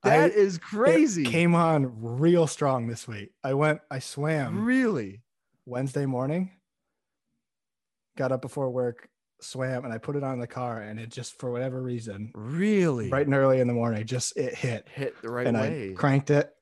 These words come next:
Speaker 1: and was like, "This is way better." And then it just took off the rest of the week.
Speaker 2: Did this, has this ever happened on B N L or Coldplay where, where
Speaker 1: My major, major
Speaker 2: one,
Speaker 1: is
Speaker 2: yeah,
Speaker 1: your
Speaker 2: one of
Speaker 1: minus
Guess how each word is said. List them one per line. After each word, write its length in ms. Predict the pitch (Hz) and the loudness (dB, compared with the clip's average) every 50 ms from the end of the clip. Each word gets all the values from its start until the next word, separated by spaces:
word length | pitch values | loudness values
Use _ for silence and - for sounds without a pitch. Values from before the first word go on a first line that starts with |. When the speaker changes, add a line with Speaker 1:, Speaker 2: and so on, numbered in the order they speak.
| _ - | _ -6
Speaker 1:
and 240 | 127 120 120 113 117 | -6 -4 -4 -4 -4
was 160 | 120 117 - | -4 -4 -4
like, 360 | 117 110 107 107 - 156 143 | -2 -2 -2 -4 -6 -6 -4
"This 220 | - 143 170 - - | -2 0 2 4 4
is 180 | 190 160 135 123 123 - _ _ _ _ | 4 4 2 0 -4 -8 _ _ _ _
way 480 | 123 123 120 - 143 156 156 147 147 147 | -6 -6 0 4 6 8 8 8 8 8
better." 240 | 139 143 147 151 - | 6 6 4 4 2
And 180 | 143 117 110 | 0 -2 -2
then 140 | 120 120 120 | -4 -4 -4
it 60 | 110 | -4
just 200 | 117 117 - - | -6 -8 -8 -8
took 160 | - 127 - 135 | -8 -8 -6 -4
off 300 | 127 120 110 - - - | -4 -4 -6 -6 -10 -12
the 100 | - 110 | -10 -8
rest 160 | 110 - - | -8 -6 -6
of 60 | 120 | -4
the 40 | 117 | -2
week. 260 | 120 113 107 - - _ - - - - - - - _ _ _ _ _ _ _ _ _ _ _ _ _ _ _ _ _ _ _ _ _ - | -2 -4 -4 -6 -10 _ -20 -20 -20 -20 -20 -20 -20 _ _ _ _ _ _ _ _ _ _ _ _ _ _ _ _ _ _ _ _ _ 0
Speaker 2:
Did 220 | 185 190 165 151 | 0 0 2 2
this, 320 | 214 262 330 - - - _ 190 | 0 -2 -2 -2 -8 -10 _ -4
has 200 | 196 180 175 165 | -4 -2 -2 -2
this 160 | 226 - - - | -4 -4 -4 -4
ever 200 | 175 170 180 165 | -2 -2 -2 -2
happened 520 | 156 135 131 147 - 175 170 175 165 - - - | -2 -2 -4 -4 -4 -4 -6 -6 -6 -8 -8 -8
on 160 | 131 135 135 | -6 -6 -6
B 160 | 127 135 139 | -6 -6 -4
N 100 | 135 127 | -4 -4
L 220 | 131 131 135 139 127 | -4 -4 -4 -4 -4
or 260 | - 110 123 127 117 | -4 -4 -6 -6 -6
Coldplay 540 | - 120 117 123 127 _ 143 143 139 139 135 | -6 -6 -8 -8 -8 _ -6 -4 -4 -4 -4
where, 500 | 127 123 117 113 110 107 107 104 104 104 _ _ _ _ _ _ _ _ _ _ _ _ _ _ _ | -2 -2 -2 -2 -2 -4 -4 -6 -8 -10 _ _ _ _ _ _ _ _ _ _ _ _ _ _ _
where 280 | 135 127 123 120 117 113 | -4 -2 0 2 2 2
Speaker 1:
My 140 | 113 110 110 | 2 2 2
major, 340 | 110 113 113 117 110 117 113 - - - | 2 0 0 -2 -2 -2 -2 -4 -6 -8
major 380 | 143 139 120 113 110 - - | -4 -2 0 0 2 4 4
Speaker 2:
one, 140 | 190 - - | 6 6 6
Speaker 1:
is 80 | 202 202 | 6 6
Speaker 2:
yeah, 80 | 185 | 6
Speaker 1:
your 80 | 156 - | 6 6
Speaker 2:
one 180 | - 165 170 185 | 6 6 6 6
of 80 | - | 6
Speaker 1:
minus 40 | 143 | 6